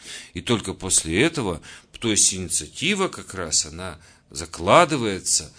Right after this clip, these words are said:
именно в наших стремлениях, в наших мыслях, в наших вот этих вопросах. А все остальное, как делать?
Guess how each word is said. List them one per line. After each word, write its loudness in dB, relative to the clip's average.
именно -4
в -14
наших -4
стремлениях, 0
в -14
наших -4
мыслях, -2
в -18
наших 0
вот -16
этих -14
вопросах. -6
А 4
все 4
остальное, 2
как 2
делать? -2